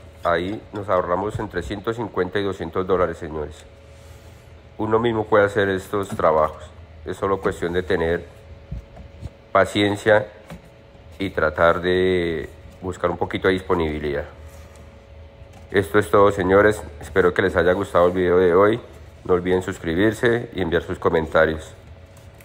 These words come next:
Los dejo con estas imágenes. Algo muy fácil. Ahórrese entre ciento cincuenta y doscientos dólares que les van a cobrar por hacer este trabajo, que uno mismo lo puede hacer en menos de cinco minutos.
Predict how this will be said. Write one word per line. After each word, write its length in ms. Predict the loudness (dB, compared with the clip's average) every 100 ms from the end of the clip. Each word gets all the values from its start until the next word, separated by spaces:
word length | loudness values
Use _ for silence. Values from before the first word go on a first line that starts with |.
| -20 -20 -20 -18 -4
Los 140 | -2
dejo 220 | 0 0
con 120 | 2 2
estas 280 | 4 2
imágenes. 640 | 4 2 2 -2 -4 -6 -18 -20 -20 -20 -20 -20 -20 -20 -20 -20 -20 -20 -20 -20 -20 -20 -2
Algo 240 | 2 4 4
muy 160 | 2
fácil. 360 | 4 2 2 -12 -14 -2
Ahórrese 520 | 4 6 6 4 4
entre 260 | 2 4 0
ciento 300 | 0 -2 -2
cincuenta 480 | -2 -2 -2 0 0
y 60 | 2
doscientos 480 | 0 -2 -2 0
dólares 380 | 4 4 4 2
que 80 | -2
les 140 | 0
van 140 | 2 2
a 80 | 2
cobrar 420 | 0 2 0 -2 -14 -20 -18 -18 -10 2
por 140 | 4
hacer 200 | 4 0
este 180 | -6 -2
trabajo, 580 | 2 4 4 2 -6 -16 -6
que 160 | -2 -2
uno 220 | 0 0
mismo 260 | 2 2
lo 80 | 2
puede 220 | 2 2
hacer 360 | 4 2 -2 -2 -16 -20 -18 -16 -16 -18 -20 -16 -16 -16 -12 -6
en 140 | 0
menos 260 | 4 4 2
de 100 | -2
cinco 300 | -2 2 2
minutos. 520 | 4 0 -4 -12